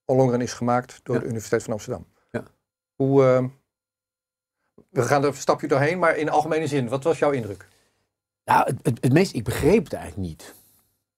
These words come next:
Speaker 2: Het zijn honderdzestig pagina's, geloof ik, of zoiets. Enorm. Ehm,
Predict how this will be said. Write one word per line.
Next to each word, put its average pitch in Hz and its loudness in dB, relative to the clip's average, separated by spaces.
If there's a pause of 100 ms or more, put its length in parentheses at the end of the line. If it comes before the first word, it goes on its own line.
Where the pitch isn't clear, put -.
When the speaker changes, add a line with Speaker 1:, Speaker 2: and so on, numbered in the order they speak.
Speaker 2:
Het - -20
zijn 120 0
honderdzestig 131 2
pagina's, 143 -2
geloof 151 -4
ik, 147 -14
of - -20
zoiets. - -12
Enorm. 117 -2 (360)
Ehm, 101 0